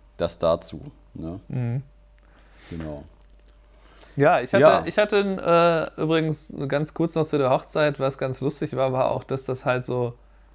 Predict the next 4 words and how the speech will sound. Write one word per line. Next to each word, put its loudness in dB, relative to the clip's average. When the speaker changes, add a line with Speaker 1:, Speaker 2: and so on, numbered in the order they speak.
Speaker 2:
ähm, 2
der, 0
der -2
Spannungsbogen, -2